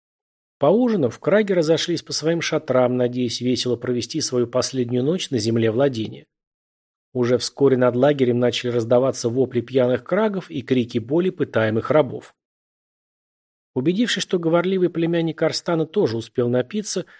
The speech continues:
Смайта прошла к его шатру и, распустив завязки на груди, вошла внутрь. Увидев вошедшую госпожу замка, молодой краг удивленно вытаращил глаза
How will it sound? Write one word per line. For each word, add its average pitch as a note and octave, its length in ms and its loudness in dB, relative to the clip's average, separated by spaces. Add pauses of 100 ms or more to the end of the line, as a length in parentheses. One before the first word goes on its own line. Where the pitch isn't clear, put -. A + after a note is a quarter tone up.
(120)
Смайта A#3+ 420 -2
прошла B2+ 380 -2
к - 100 -12
его B2 160 0
шатру C#3+ 420 -2
и, F#3 40 2
распустив B2+ 520 -4
завязки B2 480 2
на A#2+ 120 -2
груди, E3+ 320 -2
вошла F3 380 0
внутрь. A#2+ 380 -6 (920)
Увидев A#2+ 480 0
вошедшую B2 520 0
госпожу A#2 420 0
замка, C#3+ 380 -2
молодой A#2+ 340 2
краг A#2+ 320 -2
удивленно A#2+ 460 0
вытаращил B2+ 500 -4
глаза C3+ 480 -2